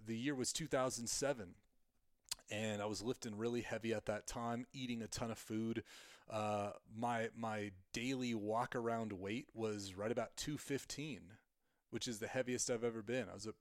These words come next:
pretty big boy, training every day, sometimes twice a day. And, uh, I had set some goals, and I'm like,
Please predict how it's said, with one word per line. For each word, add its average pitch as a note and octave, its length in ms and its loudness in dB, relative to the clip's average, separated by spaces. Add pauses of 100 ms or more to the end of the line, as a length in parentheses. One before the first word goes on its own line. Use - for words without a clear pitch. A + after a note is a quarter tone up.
(120)
pretty B2 160 0
big G#2+ 260 -4
boy, G#2+ 240 -2 (800)
training A#2 360 0
every A2 260 0
day, A2 260 4
sometimes G#2+ 500 -4
twice G#2+ 380 -2
a G2+ 40 -10
day. G#2 340 0 (100)
And, A2+ 480 2 (540)
uh, G#2+ 360 6 (180)
I A#2 160 4
had A#2+ 200 2
set A2 240 2
some B2 180 -2
goals, A#2 380 2
and A2 80 0
I'm G#2+ 60 0
like, G2+ 200 -2